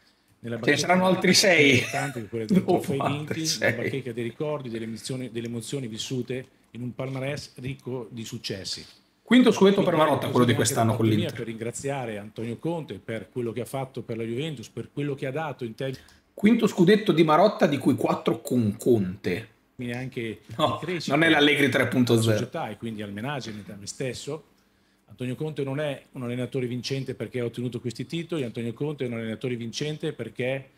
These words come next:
Speaker 2: ha dimostrato la sua grandissima professionalità,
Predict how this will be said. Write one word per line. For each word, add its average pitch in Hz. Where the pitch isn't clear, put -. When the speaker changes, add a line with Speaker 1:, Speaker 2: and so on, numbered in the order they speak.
Speaker 2:
ha 104
dimostrato 131
la 113
sua 120
grandissima 127
professionalità, 131